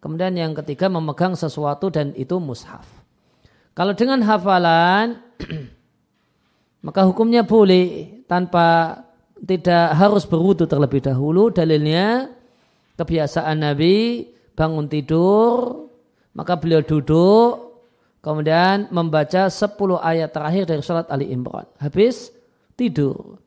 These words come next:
Habis tidur berarti tidak punya wudu. Namun Nabi membaca sepuluh ayat. Ini menunjukkan kalau baca Al-Quran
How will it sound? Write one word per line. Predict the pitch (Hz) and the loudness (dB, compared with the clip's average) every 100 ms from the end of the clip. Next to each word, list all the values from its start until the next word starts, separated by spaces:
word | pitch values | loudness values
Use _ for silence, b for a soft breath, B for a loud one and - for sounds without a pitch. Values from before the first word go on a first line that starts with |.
| - | -12
Habis | 135 151 | -12 -6
tidur | 220 240 | -2 0
berarti | 220 190 190 180 208 240 262 262 - _ _ _ _ _ _ | 2 0 0 0 2 2 0 -6 -12 _ _ _ _ _ _
tidak | 196 202 | -4 -2
punya | 190 202 190 | -2 0 2
wudu. | 170 143 135 - 175 180 _ 156 | 2 0 -2 -6 -14 -20 _ -6
Namun | |
Nabi | 185 214 226 | -2 2 2
membaca | 220 233 220 | 2 0 -2
sepuluh | 185 175 147 | -4 -4 -4
ayat. | 76 - - - _ _ _ _ _ _ _ _ _ | -4 -6 -12 -20 _ _ _ _ _ _ _ _ _
Ini | 175 | -4
menunjukkan | 185 170 147 202 208 | -2 -2 -2 -2 0
kalau | 170 170 190 240 233 | 2 4 4 4 0
baca | 180 185 | -2 -2
Al-Quran | 165 170 160 156 180 185 165 | 0 -2 -2 0 0 0 -2